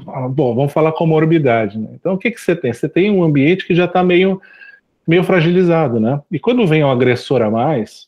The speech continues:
por exemplo, você tem lá esgoto urbano, tem lixo, né? Aí vem as mudanças do clima. Poxa, o ambiente não, não vai aguentar aquela mudança, né? Então, a gente tá falando de um ambiente que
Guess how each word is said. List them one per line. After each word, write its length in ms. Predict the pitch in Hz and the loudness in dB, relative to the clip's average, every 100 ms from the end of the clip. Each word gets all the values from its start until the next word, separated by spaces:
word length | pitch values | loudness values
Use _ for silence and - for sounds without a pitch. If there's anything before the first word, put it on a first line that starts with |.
| - | -4
por 120 | 113 | 0
exemplo, 260 | 110 98 - | 0 -2 -6
você 100 | 120 | -6
tem 140 | 123 | -2
lá 240 | 117 101 - - - | -2 -4 -6 -14 -6
esgoto 400 | 113 127 175 185 | 0 2 4 2
urbano, 600 | 131 139 151 123 104 - _ _ | 2 2 2 2 -2 -8 _ _
tem 220 | 151 170 160 | -2 2 4
lixo, 500 | 160 131 - - - _ _ _ _ | 4 2 -2 -12 -16 _ _ _ _
né? 320 | 107 135 185 - _ _ _ _ - | -2 0 -2 -4 _ _ _ _ -4
Aí 160 | 135 147 | 0 2
vem 140 | 180 | 4
as 100 | 175 | 4
mudanças 480 | 165 147 214 208 185 | 2 2 2 0 -2
do 80 | 190 | 0
clima. 440 | 165 139 110 107 _ _ - | 0 0 -2 -6 _ _ -6
Poxa, 500 | 139 - - - 117 | -4 -4 -6 -8 -6
o 100 | 127 | -2
ambiente 400 | 143 135 170 214 | 0 2 0 0
não, 180 | 226 220 _ _ _ _ 135 - | -2 -4 _ _ _ _ -12 -4
não 160 | 196 | 0
vai 140 | 160 143 | 2 2
aguentar 320 | 127 113 113 | 0 -2 -2
aquela 240 | - 113 | -2 0
mudança, 460 | 110 98 - - 120 | 0 -2 -6 -8 -10
né? 100 | 127 | -6
Então, 180 | 151 202 | 0 2
a 80 | |
gente 200 | 202 214 | 2 0
tá 100 | - | -2
falando 420 | 196 156 143 175 160 | -2 -2 0 0 0
de 80 | |
um 80 | 139 | 0
ambiente 600 | 131 113 120 156 147 - | 0 0 0 0 -2 -6
que 340 | - 139 156 | -6 0 0